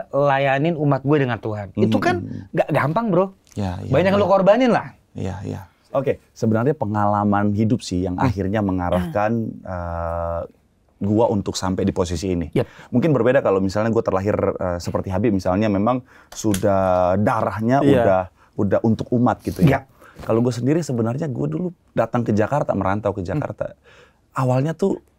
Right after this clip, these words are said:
Speaker 2: be-, be-, berkarir di dalam dunia entertain.
Speaker 1: Oke.
Speaker 2: Itu tujuannya sebenarnya.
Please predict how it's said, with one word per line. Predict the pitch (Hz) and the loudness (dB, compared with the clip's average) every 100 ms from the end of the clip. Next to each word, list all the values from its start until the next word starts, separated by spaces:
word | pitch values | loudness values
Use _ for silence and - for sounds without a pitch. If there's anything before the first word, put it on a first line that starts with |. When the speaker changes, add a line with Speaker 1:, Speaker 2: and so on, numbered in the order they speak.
| - - | -20 -14
Speaker 2:
be-, | 101 113 - _ _ | -2 -2 -2 _ _
be-, | - 110 98 98 | -4 0 0 0
berkarir | 104 - - 113 143 | 0 0 -2 0 0
di | 135 95 | 0 0
dalam | 90 | 0
dunia | 92 92 | 0 0
entertain. | 92 95 101 82 82 - | 0 0 0 -2 -4 -4
Speaker 1:
Oke. | 123 | 2
Speaker 2:
Itu | 135 123 | 4 4
tujuannya | 101 98 98 | 2 2 0
sebenarnya. | 92 90 87 82 85 | -4 -4 -4 -6 -8